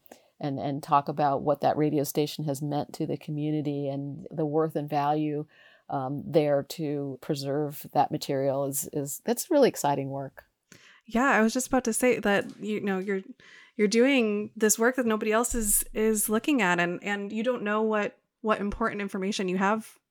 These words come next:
Speaker 2: in these stations until you get into those weeds and, and preserve it and have it available for people, digitize it, make it available on the web. I'm, I'm sure that's part of your work, but, but that's so exciting. And I also love that you've brought in the,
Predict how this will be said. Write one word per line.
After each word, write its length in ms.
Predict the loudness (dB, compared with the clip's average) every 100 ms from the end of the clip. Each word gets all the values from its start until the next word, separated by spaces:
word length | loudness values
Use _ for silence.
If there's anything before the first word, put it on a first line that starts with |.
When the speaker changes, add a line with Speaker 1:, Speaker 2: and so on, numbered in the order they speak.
| _
Speaker 2:
in 160 | -2 2
these 240 | 4 4
stations 500 | 6 4 4 2 2
until 380 | 2 4 4 6
you 200 | 6 2
get 200 | 4 2
into 220 | 2 2
those 340 | 4 4 2 -4 -12 -20 -20 -20 _
weeds 280 | 4 6 4
and, 280 | 0 0 0
and 200 | -2 2
preserve 400 | 4 6 6 4
it 160 | 4
and 300 | 2 -2 -4 0
have 260 | 2 2 2
it 100 | 0
available 460 | 4 4 4 4
for 140 | 2 0
people, 440 | -2 2 2 2 -4 -20 2
digitize 520 | 6 6 4 4 6 6
it, 200 | 4 2
make 160 | 0
it 60 | 0
available 760 | 2 2 4 4 4 2 -2 _
on 200 | 0 2
the 80 | 4
web. 360 | 6 8 6 4
I'm, 160 | -2 -2
I'm 80 | -2
sure 140 | 0
that's 160 | 0 0
part 140 | -2
of 80 | 0
your 200 | 0 0 -4 _ _ _
work, 360 | 2 4 4 6
but, 220 | 6 4 -10 -18 -2
but 100 | 4
that's 340 | 6 6 2 2
so 260 | 6 8 8
exciting. 540 | 4 2 2 2 2
And 140 | 4 6
I 100 | 10
also 280 | 8 8 6
love 240 | 6 6
that 280 | 6 4 2
you've 240 | 0 2 4
brought 200 | 4 6
in 320 | 4 2 2
the, 400 | 4 6 4 2